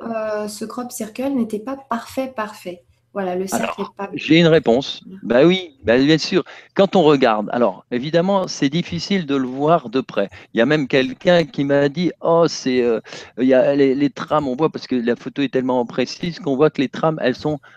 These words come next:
Speaker 2: un petit peu décalées, euh, à l'intérieur du crop circle. » Mais c'est une évidence parce que, premièrement, c'est, euh, le, ce n'est pas du blé.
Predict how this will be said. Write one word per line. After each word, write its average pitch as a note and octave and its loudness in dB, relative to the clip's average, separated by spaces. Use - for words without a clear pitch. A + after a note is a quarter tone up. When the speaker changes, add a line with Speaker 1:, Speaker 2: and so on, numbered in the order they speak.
Speaker 2:
un A#2+ 0
petit C3 -10
peu D#3+ 2
décalées, C#3+ 4
euh, A#2 4
à A2 0
l'intérieur C3 0
du B2+ -6
crop A#2+ -6
circle. » B2 -4
Mais C#3+ 0
c'est - -2
une F3 -2
évidence F3 0
parce - -4
que, D3 -4
premièrement, F3+ 2
c'est, - 2
euh, A#2+ 2
le, A#2 -2
ce B2+ -6
n'est C3+ -2
pas F#3+ 2
du D3 -12
blé. B2+ -4